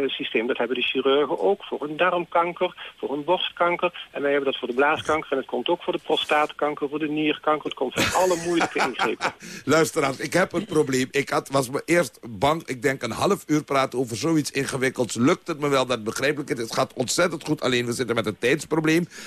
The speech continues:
Speaker 2: Dus ik wil de volgende vraag stellen en dat doe ik aan iedereen. Uitkomstinformatie. Voor mij is van belang hoeveel mensen gaan dood en hoeveel mensen worden beter. dokter Kill,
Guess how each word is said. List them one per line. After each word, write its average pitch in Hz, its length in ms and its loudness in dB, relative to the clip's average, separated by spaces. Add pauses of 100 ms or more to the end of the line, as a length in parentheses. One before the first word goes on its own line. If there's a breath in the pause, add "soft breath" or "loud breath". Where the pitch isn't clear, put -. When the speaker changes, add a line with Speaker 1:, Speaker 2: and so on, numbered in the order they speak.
Speaker 2:
Dus 151 200 4
ik 156 160 -4
wil 156 240 4
de 131 100 -2
volgende 175 420 2
vraag 139 200 0
stellen 131 320 0
en 123 160 0
dat 139 140 0
doe 147 100 2
ik - 80 -10
aan 127 120 2
iedereen. 113 420 0 (320 soft breath)
Uitkomstinformatie. 110 1300 0
Voor 131 140 0
mij 165 200 2
is - 220 -4
van 120 180 2
belang 131 400 2 (220 loud breath)
hoeveel 165 300 2
mensen 151 320 0
gaan 113 300 -2
dood 147 340 4
en 135 100 -2
hoeveel 151 240 -2
mensen 135 300 -2
worden 117 300 2
beter. 113 420 0
dokter 151 340 0
Kill, 101 300 2